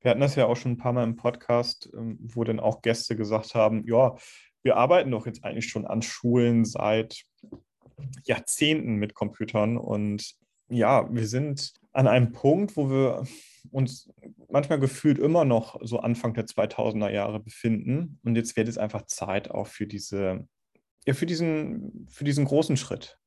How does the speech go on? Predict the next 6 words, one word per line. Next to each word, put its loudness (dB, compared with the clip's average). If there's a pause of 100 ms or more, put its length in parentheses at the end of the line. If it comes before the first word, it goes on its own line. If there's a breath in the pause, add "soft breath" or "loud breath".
(180)
Also, 2
dass -6
wir 0
gemeinsam 0
ein-, -8
diesen, -2